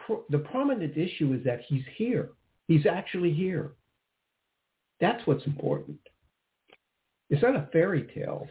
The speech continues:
You know, you could go, "Oh, I know my dad loves me, and he probably is around." We're giving you proof that he's here in the best way we can as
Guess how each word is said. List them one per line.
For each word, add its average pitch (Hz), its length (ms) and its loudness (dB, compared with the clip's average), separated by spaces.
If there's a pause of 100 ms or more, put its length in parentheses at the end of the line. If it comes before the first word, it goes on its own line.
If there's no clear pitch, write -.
(300)
You 156 100 6
know, 147 100 8
you 156 140 4
could 151 140 0
go, 113 240 4
"Oh, 151 80 2
I 139 100 2
know 131 160 0
my 127 160 0
dad 101 260 -8
loves - 280 -12
me, 143 240 -8 (260)
and 143 200 6
he 131 160 4
probably 135 520 0
is 131 120 -2
around." - 440 -6 (260)
We're 196 240 4
giving 156 340 2
you 127 180 2 (240)
proof 180 420 0 (1080)
that 143 160 4
he's 151 200 2
here 220 460 -2
in 165 180 4
the 160 60 4
best 175 300 0
way 156 160 6
we 143 180 2
can 135 240 2
as 139 60 -4